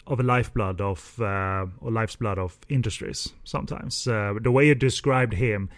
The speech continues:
was not totally dissimilar from a Hong Kong director I quite liked, who, who's, who, who doesn't do shorts as such and isn't really independent, but there's a director called Herman Yao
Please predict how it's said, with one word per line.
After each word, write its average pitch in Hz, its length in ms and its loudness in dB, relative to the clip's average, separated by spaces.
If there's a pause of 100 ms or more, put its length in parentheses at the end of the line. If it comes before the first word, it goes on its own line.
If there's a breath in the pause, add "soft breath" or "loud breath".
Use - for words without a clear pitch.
(120 loud breath)
was 113 200 -4
not 135 220 -4
totally 143 460 -2
dissimilar 104 540 -2
from 104 200 -6
a 101 40 -4
Hong 127 200 -2
Kong 123 200 -2
director 101 360 -2
I 98 60 -4
quite 107 340 -2
liked, 98 240 -2
who, 147 160 0
who's, 151 280 0 (340)
who, 143 220 0
who 147 60 6
doesn't 127 280 4
do 110 120 4
shorts 156 460 0
as 104 100 -4
such 107 320 -2
and 101 140 -4 (360 loud breath)
isn't 120 300 -2
really 113 280 0
independent, 107 520 2
but 101 220 -2
there's 110 260 -2
a 113 60 -8
director 113 260 -2
called 110 220 0
Herman 104 260 0
Yao 104 360 -4